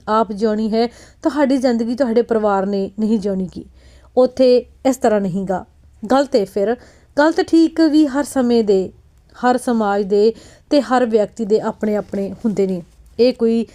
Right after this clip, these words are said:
ਦਲੀਲ ਨਹੀਂ ਗੀ ਕਿ ਤੁਸੀਂ ਉਸ, ਤੁਹ-, ਉਹ ਤੁਹਾਡੀ ਵਾਈਫ ਨੇ ਅਜੇ ਤੱਕ ਵੀ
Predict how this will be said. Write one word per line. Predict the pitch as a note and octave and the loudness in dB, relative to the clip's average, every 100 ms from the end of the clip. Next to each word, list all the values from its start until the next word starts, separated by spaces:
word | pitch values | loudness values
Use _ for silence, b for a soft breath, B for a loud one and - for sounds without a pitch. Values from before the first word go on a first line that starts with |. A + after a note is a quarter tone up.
| b b G#3+ | b b 0
ਦਲੀਲ | A#3+ A3+ A3 | 2 2 2
ਨਹੀਂ | G#3+ A#3 | 0 0
ਗੀ | A3 G#3+ | -2 -4
ਕਿ | B3 | -4
ਤੁਸੀਂ | A#3+ A#3 - A#3+ B3 b b b - | -4 -4 -2 -2 -2 b b b 0
ਉਸ, | C#4 C#4 - E4 E4 E4 - _ | 2 0 0 2 2 0 -12 _
ਤੁਹ-, | D4 | 0
ਉਹ | C#4+ D4+ F4 - - - | 2 2 0 -4 -10 -4
ਤੁਹਾਡੀ | D4 C4+ A3 | 0 0 0
ਵਾਈਫ | A3 G#3 A3 A3+ | 0 0 0 0
ਨੇ | A3 - A#3 | -2 -4 -2
ਅਜੇ | A#3+ | 0
ਤੱਕ | B3 A3 - | 0 -2 -6
ਵੀ | G#3 A3 G#3+ | -6 -4 -6